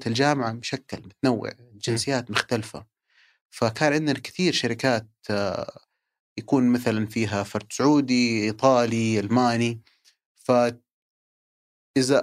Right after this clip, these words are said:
Speaker 1: أنا أبغى أخذ حصة، معناها من اليوم الأول لازم أقول: "يلا، آه، أكون الشركة".
Speaker 2: آه،
Speaker 1: آه،
Speaker 2: تدخل في ت-،
Speaker 1: أدخل في متاهة
Speaker 2: تعقيدات
Speaker 1: ساقط،
Speaker 2: قانونية
Speaker 1: لسه ال-،
Speaker 2: يمكن. <laughs>
Speaker 1: ما عرفنا المنتج
Speaker 2: <laughs>
Speaker 1: حيمشي، ما حيمشي.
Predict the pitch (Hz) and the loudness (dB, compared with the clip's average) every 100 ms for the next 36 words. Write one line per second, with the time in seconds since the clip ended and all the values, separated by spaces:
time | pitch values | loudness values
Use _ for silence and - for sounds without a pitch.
0 | - 160 143 160 165 139 - 180 - 120 | 2 0 4 2 4 0 0 -2 -2 -2
1 | 120 127 135 147 123 127 135 127 139 127 | 0 2 4 2 2 2 4 4 4 4
2 | 110 117 117 117 117 113 120 123 117 - | 2 2 4 2 2 0 2 0 0 -4
3 | 113 101 - _ 98 101 92 82 - 139 | -4 -4 -8 _ -4 0 0 -2 4 4
4 | 117 117 - 107 - 113 - _ _ _ | 4 2 2 0 -2 -8 -12 _ _ _
5 | _ - 98 104 104 104 104 - 123 - | _ -2 2 4 4 4 4 2 0 2
6 | 147 131 120 - - 156 - 139 135 131 | 2 4 6 4 4 2 4 4 4 4
7 | 147 135 127 123 139 147 139 160 135 135 | 4 4 2 4 4 4 4 2 4 4
8 | 139 127 120 143 139 135 135 147 170 180 | 4 4 6 4 4 4 4 4 6 6
9 | 165 185 - 156 143 139 143 156 135 135 | 6 2 0 2 4 4 4 2 2 2
10 | 127 131 165 170 - 147 143 143 127 131 | 2 4 4 2 2 4 4 2 0 0
11 | 165 160 - 151 143 | 0 0 0 2 2